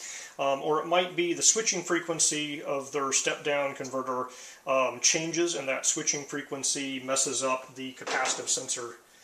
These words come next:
system here. I don't know, you know, the exact details, um, but you can see with the U S B phone charger, it mostly works. Um, I have noticed, like,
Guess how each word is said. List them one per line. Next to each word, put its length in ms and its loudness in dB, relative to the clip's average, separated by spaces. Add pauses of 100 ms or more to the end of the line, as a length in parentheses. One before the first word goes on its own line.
(140)
system 500 -2
here. 260 -8 (340)
I 80 -2
don't 240 -4
know, 400 -4 (120)
you 120 -14
know, 140 -8
the 140 -12
exact 560 0
details, 800 -6 (320)
um, 360 -4
but 360 6
you 100 -6
can 140 -6
see 300 2
with 280 0
the 80 -8
U 220 0
S 120 4
B 320 -4
phone 360 -2
charger, 560 2 (380)
it 200 -2
mostly 440 4
works. 580 0 (360)
Um, 240 0
I 100 2
have 260 6
noticed, 400 4
like, 200 0